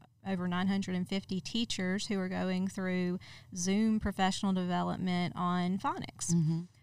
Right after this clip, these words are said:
Speaker 1: Um, and so how to, you know, build in multi-sensory strategies with their students and when they're teaching phonics, phonemic awareness. And so, you know, just, um,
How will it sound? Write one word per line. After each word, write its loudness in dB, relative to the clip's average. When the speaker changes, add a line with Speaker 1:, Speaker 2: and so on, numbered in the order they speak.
Speaker 1:
Um, 0
and 2
so 4
how 4
to, 0
you -6
know, -2
build 0
in 2
multi-sensory 0
strategies 0
with -2
their 0
students 0
and -2
when 0
they're -2
teaching -4
phonics, -2
phonemic -2
awareness. -2
And 2
so, 4
you -2
know, 4
just, 0
um, 2